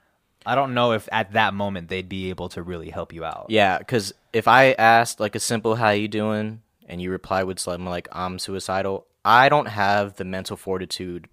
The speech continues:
Speaker 2: at that moment to probably try to take on what you're
Speaker 1: So should
Speaker 2: going
Speaker 1: we
Speaker 2: through.
Speaker 1: just stop asking how people are doing then? 'Cause if you're,
Speaker 2: Ooh,
Speaker 1: you're inviting them
Speaker 2: should
Speaker 1: to say
Speaker 2: we?
Speaker 1: that, you know?
Speaker 2: I think, like, what, how would this go? Say it's like, "How's it going?"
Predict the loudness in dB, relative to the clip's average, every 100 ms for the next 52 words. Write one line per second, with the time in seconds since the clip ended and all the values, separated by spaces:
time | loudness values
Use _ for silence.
0 | _ _ -6 -4 -4 -6 -6 -8 -6 -10
1 | -12 -16 -8 -6 -4 -8 -10 -14 -8 -8
2 | -8 -10 -10 -10 -12 -12 -12 -6 0 4
3 | 4 2 0 0 -2 -2 2 2 2 -2
4 | -2 -6 -8 -8 -8 -8 -8 -10 -10 -12
5 | -10 -12 -12 -16 _ _ _ _ _ _
6 | _ _ -2 2 4 4 2 2 2 2
7 | 0 2 4 4 2 0 -2 -4 -4 -2
8 | -2 -4 -6 -8 -10 -10 -12 _ _ _
9 | _ _ _ _ _ _ _ _ _ -2
10 | -2 0 -2 0 0 0 _ _ _ _
11 | -8 -4 -4 -6 _ -20 -20 -20 _ _
12 | _ _ _ _ _ _ _ 4 4 4
13 | -2 -4 -12 -16 _ _ -4 -2 0 -2
14 | -6 0 2 2 2 0 0 -4